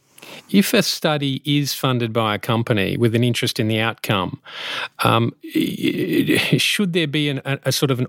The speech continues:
automatic red flag? I'm not, I'm not saying we should ignore the results, but in your mind, should there be an automatic red flag applied to the findings of that study?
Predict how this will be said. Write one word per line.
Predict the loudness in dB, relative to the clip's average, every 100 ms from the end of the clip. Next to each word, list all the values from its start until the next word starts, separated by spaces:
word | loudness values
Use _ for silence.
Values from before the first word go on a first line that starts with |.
| 0
automatic | 2 2 0 0 -2 -4 -4
red | 0 0 0
flag? | -2 0 0 0 -4 -6
I'm | -2 0
not, | 2
I'm | 2 2
not | 0
saying | -2 -2
we | -2
should | 0 -2
ignore | 0 2 2
the | 0
results, | -2 -2 -2 -4
but | -4 -4 -4 -12 -4
in | 2 4
your | 2
mind, | 0 -2
should | -4 -2
there | -2
be | 0 -2
an |
automatic | 0 0 0 0 -2 -2
red | -2 -2 -2
flag | -2 0 2 0 -2
applied | -4 -2 0 0 0
to | -4
the | -6
findings | -2 0 2 0 -2 -2
of | -2
that | -2 -2
study? | -2 0 0 -4